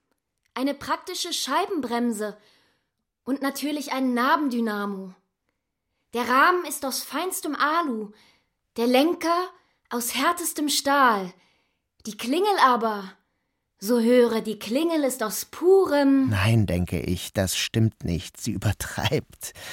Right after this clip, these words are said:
Speaker 2: Natürlich ist die Klingel nicht aus purem.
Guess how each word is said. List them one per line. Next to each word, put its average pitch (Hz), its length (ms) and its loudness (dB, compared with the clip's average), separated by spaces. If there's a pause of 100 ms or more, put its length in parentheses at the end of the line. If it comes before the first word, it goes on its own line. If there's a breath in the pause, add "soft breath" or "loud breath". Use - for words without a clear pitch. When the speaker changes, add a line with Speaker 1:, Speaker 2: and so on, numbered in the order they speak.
(180 loud breath)
Speaker 2:
Natürlich 139 580 6
ist - 160 -2
die 98 80 -4
Klingel 110 340 2
nicht 113 340 4
aus 92 200 0
purem. 107 500 2